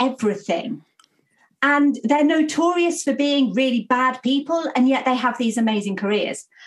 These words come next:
And what I love about Keanu Reeves is not only is he literally, like, the most attractive man in the world,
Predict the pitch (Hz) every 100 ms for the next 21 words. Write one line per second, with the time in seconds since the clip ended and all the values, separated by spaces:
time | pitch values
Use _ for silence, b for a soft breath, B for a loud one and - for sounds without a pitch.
0 | B B 262 285 285 285 302 302 302 277
1 | 277 262 262 - - 254 240 233 226 208
2 | 190 190 - 220 214 208 233 262 262 285
3 | 285 269 262 262 233 233 240 - 262 226
4 | 220 214 202 - - 233 233 254 254 247
5 | 226 - - 240 214 185 202 233 208 180
6 | 170 190 185 202 226 233